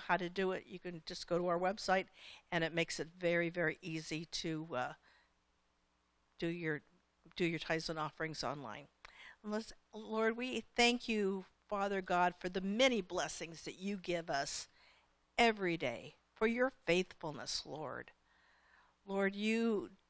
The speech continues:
provide for us in ways sometimes that we're, we can even be surprised, we don't even know. But we do thank you that you continue to provide for us individually and our families and for our church.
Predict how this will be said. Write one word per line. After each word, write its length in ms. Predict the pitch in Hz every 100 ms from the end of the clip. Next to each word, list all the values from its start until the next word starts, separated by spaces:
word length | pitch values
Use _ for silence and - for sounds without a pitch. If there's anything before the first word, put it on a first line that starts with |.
| -
provide 560 | - 196 196 208 220
for 160 | - 214
us 240 | 208 -
in 160 | - 196
ways 300 | 185 196 196
sometimes 640 | - 208 214 202 190 196 185
that 160 | 165 - - - - -
we're, 240 | 202 208 - _
we 100 | 214
can 160 | 214 220
even 220 | 220 208
be 140 | 196
surprised, 720 | 185 185 - - 185 185 170
we 100 | 175
don't 160 | 170 175
even 260 | 180 180 175
know. 360 | 165 160 147 - - -
But 100 | -
we 160 | 170 196
do 220 | 196 220
thank 480 | 202 - 202 202 -
you 180 | 202 190
that 160 | 185
you 80 | 139
continue 400 | - 170 165 170
to 60 | 165
provide 400 | - 160 160 156
for 120 | 160
us 160 | 147 -
individually 680 | 202 202 214 240 262 254 262 - - -
and 80 | 165
our 80 | -
families 580 | 208 226 233 233 220 -
and 180 | - 170
for 140 | - 165
our 180 | 156 - _ _ _
church. 480 | - 226 233 - -